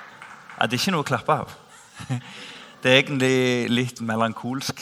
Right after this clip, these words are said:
hele greiene. Og rart. Men jeg er altså på Messenger.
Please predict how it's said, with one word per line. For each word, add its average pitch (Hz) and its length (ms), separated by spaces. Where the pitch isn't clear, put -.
hele 104 240
greiene. 104 320
Og 117 160
rart. 151 420
Men 151 140
jeg 170 160
er 202 160
altså 170 260
på 156 160
Messenger. 143 640